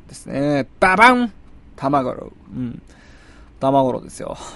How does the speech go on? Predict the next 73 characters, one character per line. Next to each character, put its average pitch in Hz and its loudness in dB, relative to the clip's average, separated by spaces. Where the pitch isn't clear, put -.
え - -6
ー、 127 4
煮 156 2
干 226 4
し 220 -2
ラ 202 6
ー 165 4
メ 123 -2
ン - -10
と - -16
い 53 -12
う、 - -14
え 131 0
ー、 - 4
ラ 131 4
ー 123 -2
メ 120 -6
ン - -10
な - -10
ん - -16
で - -18
す - -16
け 127 -12
ど、 - -10
煮 170 -4
干 220 -2
し 220 -4
の 214 -2
ね、 160 0
匂 139 -2
い 120 -4
が 117 -8
す - -10
ご 143 -2
い 214 -2
ん 156 -2
で 117 -6
す - -14
よ。 - -8
あ 143 -2
の、 139 0
店 220 -2
内 202 -2
す - -4
ご 196 -2
く - -14
ち - -16
っ - -16
ち 175 -4
ゃ - -2
い 139 -2
ん - -6
で 120 -8
す - -14
け 120 -8
ど、 120 -4
ま 165 0
あ、 - 0
店 180 -2
入 156 2
っ 151 -2
た 151 -6
瞬 139 -4
間 131 2
に、 127 -2
「あ、 156 -8
煮 156 -4
干 147 -2
し」 - -10
っ - -16
て - -8
い 123 -4
う。 127 -6